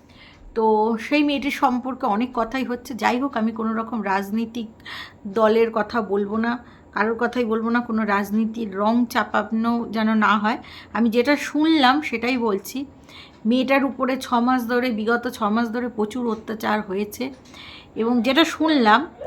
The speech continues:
এবং মেয়েটাকে অনেক ডিউটি দেওয়া হয়েছে, তাও মেয়েটা নত হয়নি। তার মানে মেয়েটা কাজের উপরে কতটা তার ভালোবাসা ছিল যে তাকে কিন্তু এত ডিউটি দেওয়ার পরেও নত করানো যায়নি।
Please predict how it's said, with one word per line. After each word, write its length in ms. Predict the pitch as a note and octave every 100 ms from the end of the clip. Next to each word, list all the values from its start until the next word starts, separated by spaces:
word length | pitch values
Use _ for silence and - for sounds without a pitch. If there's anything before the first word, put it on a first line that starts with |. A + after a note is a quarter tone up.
| - - - -
এবং 280 | A#3 C4 B3+
মেয়েটাকে 800 | B3 A#3+ C4+ C4 C4 C#4 C4 A#3+
অনেক 520 | - G#3 B3+ B3 F#3+
ডিউটি 380 | A#3+ C#4 - C#4+
দেওয়া 260 | A3+ A#3+ A#3
হয়েছে, 540 | A3+ A3 - A3+ A#3 - - - -
তাও 180 | A3+ B3
মেয়েটা 320 | B3 A#3+ A#3+
নত 280 | A3+ F#3+ G3+
হয়নি। 300 | F#3+ F3 F3+
তার 180 | G#3+ C4
মানে 320 | D4 B3 C4+ - - - A3+
মেয়েটা 340 | C4+ C4+ C4
কাজের 560 | B3+ G#3 G#3 A3 C4+ C4+
উপরে 500 | C4+ D4 A3+ - - - - -
কতটা 800 | A#3 A#3 A#3 D4+ D4 - D4 C4+
তার 320 | A#3 A#3+ A#3+ A3+ F3+
ভালোবাসা 560 | G#3 A3+ C4+ C4 C4 -
ছিল 340 | - F#3+ E3+ E3 - - - - - - - - A3+
যে 100 | A#3
তাকে 280 | G#3 - C4+
কিন্তু 480 | D4 C4 A#3+ C4+ - - -
এত 200 | - G#3+
ডিউটি 440 | C#4 G#3+ B3+ A#3+ C4+
দেওয়ার 240 | A#3+ A#3
পরেও 300 | A#3 B3+ C#4
নত 420 | A3+ F#3+ - A3+ A3 - - - -
করানো 360 | G#3+ G3+ G#3+ A3
যায়নি। 420 | F3+ D#3+ D#3+